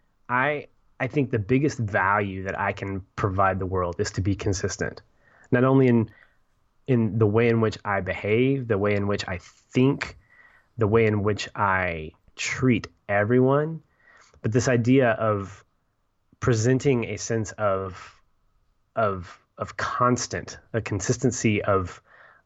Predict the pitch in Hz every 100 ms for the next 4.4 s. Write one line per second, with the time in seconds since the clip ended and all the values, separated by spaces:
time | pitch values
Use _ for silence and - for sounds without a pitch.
0 | - 107 92 - _ _ _ _ _ _
1 | _ _ _ _ _ _ - 135 139 127
2 | 120 107 101 95 123 117 117 113 101 107
3 | 107 98 - 113 113 113 101 95 - -
4 | 95 - - 101